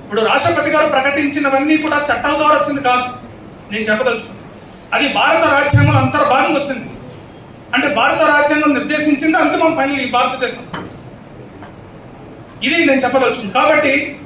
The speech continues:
ఒకటి ఇరవై ఆరు పంతొమ్మిది వందల యాభైలో ఇది సంబంధించి ఇచ్చారు. మరి తర్వాత వచ్చిన ఎస్టీ జాబితాకు సంబంధించి వాళ్ళకి అవకాశం ఉందా లేదా అనేది సుప్రీంకోర్టు లేవనెత్తిన అంశం. రెండు, నాన్ షెడ్యూల్ ట్రైబల్కి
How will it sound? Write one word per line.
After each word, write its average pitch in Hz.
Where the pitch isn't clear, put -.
ఒకటి 311
ఇరవై 254
ఆరు 285
పంతొమ్మిది 262
వందల 214
యాభైలో 262
ఇది 262
సంబంధించి 262
ఇచ్చారు. 254
మరి 240
తర్వాత 269
వచ్చిన 285
ఎస్టీ 277
జాబితాకు 269
సంబంధించి 262
వాళ్ళకి 233
అవకాశం 247
ఉందా 254
లేదా 254
అనేది 262
సుప్రీంకోర్టు 262
లేవనెత్తిన 226
అంశం. -
రెండు, 311
నాన్ 330
షెడ్యూల్ 302
ట్రైబల్కి 294